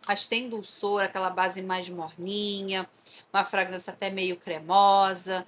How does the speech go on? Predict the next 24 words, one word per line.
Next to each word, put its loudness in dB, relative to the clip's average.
Tem 2
resenha -2
dele -4
no -10
canal. -2
Gente, -6
eu -6
gosto -2
muito -10
dessa -8
fragrância. -6
Ele 2
vai 6
na 4
vibe 2
de -6
um -4
importado, 2
que -4
é, 2
não -4
chega 4
a 4
ser -6